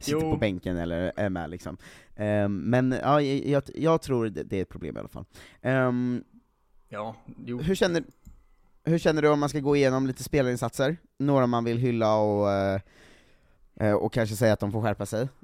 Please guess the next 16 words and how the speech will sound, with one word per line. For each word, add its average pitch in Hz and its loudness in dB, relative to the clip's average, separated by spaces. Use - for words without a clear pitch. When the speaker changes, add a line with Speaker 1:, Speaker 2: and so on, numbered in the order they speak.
Speaker 1:
Ehm, 110 -2
Speaker 2:
Mm. 98 -4
Speaker 1:
jag, 147 2
jag 160 4
känner 143 -2
ju 123 -2
att 127 -4
man 131 -4
är 131 -4
så 143 -8
jävla 117 -2
färgad 139 0
av 139 2
sista - -6
<laughs> - -6
matchen, - -8